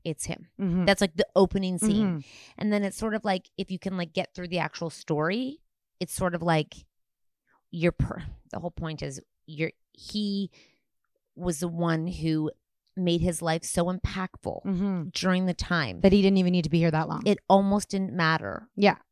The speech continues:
Speaker 1: when he passed away, because
Speaker 2: Mm-hmm.
Speaker 1: what he did when he was here was almost like a lifetime.
Speaker 2: Yeah, it's true.
Speaker 1: So sort of what you, that's kind of what the
Speaker 2: Mm-hmm.
Speaker 1: brother
Speaker 2: 'Cause some,
Speaker 1: takes
Speaker 2: some
Speaker 1: at the,
Speaker 2: people
Speaker 1: so basically he dies.
Speaker 2: Yeah.
Speaker 1: Mm, and it's a
Speaker 2: At, at the peak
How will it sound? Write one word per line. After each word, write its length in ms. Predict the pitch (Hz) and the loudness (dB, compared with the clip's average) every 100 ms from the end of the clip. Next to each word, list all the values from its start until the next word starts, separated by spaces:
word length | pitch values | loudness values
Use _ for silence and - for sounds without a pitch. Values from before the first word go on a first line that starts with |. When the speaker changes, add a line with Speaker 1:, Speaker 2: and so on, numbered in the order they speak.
| _ | _
Speaker 1:
when 320 | 190 185 180 | -2 0 0
he 100 | 175 175 | -2 -2
passed 320 | 180 175 - | -2 -2 0
away, 240 | 170 151 | 2 2
because 420 | 151 147 175 151 - | 0 -2 2 2 0
Speaker 2:
Mm-hmm. 140 | - | 0
Speaker 1:
what 160 | 180 - | 0 0
he 180 | - 185 | -6 -4
did 380 | - 175 156 | 2 2 2
when 220 | 151 160 160 | 0 0 0
he 120 | 165 | 0
was 160 | 151 | -2
here 220 | - 160 143 | -2 -2 -2
was 120 | 147 | -4
almost 360 | - 175 160 - | -2 -2 -2 -6
like 80 | 151 | -6
a 40 | |
lifetime. 440 | 143 147 - - - | -4 -6 -6 -6 4
Speaker 2:
Yeah, 260 | 226 185 | 4 4
it's 160 | - - | 0 -10
true. 300 | - - 247 _ _ _ - | -10 -10 -14 _ _ _ -20
Speaker 1:
So 220 | - 208 190 _ - | -2 0 0 _ -6
sort 220 | - 208 | -2 0
of 60 | 190 | -2
what 100 | 190 | -6
you, 80 | - _ 180 156 | -10 _ -6 2
that's 320 | 185 185 - | 2 2 -8
kind 360 | - 214 220 | -6 -2 -2
of 100 | 208 | 0
what 200 | 185 180 | -2 -4
the 340 | - 165 160 156 | 0 2 2 0
Speaker 2:
Mm-hmm. 320 | 196 190 160 147 _ _ - | -2 -4 -6 -12 _ _ -16
Speaker 1:
brother 520 | 165 151 160 156 160 | -4 0 2 2 2
Speaker 2:
'Cause 120 | 233 | 2
some, 220 | - 254 247 | 6 4 4
Speaker 1:
takes 140 | - _ _ | -2 _ _
Speaker 2:
some 220 | - 240 | 6 6
Speaker 1:
at 20 | |
the, 60 | 240 | 8
Speaker 2:
people 140 | 233 | 4
Speaker 1:
so 80 | - | 4
basically 240 | - 311 320 | 4 4 2
he 60 | 208 | 4
dies. 400 | 147 69 - - | 4 2 -6 -10
Speaker 2:
Yeah. 260 | 185 175 151 160 | 2 2 2 -2
Speaker 1:
Mm, 320 | 208 190 180 _ | -6 -6 -8 _
and 100 | 202 | -4
it's 160 | 190 - | -2 0
a 40 | |
Speaker 2:
At, 220 | 175 226 - | 8 8 8
at 160 | 208 190 | 4 4
the 80 | - | 2
peak 380 | - 254 233 - | 6 6 4 -4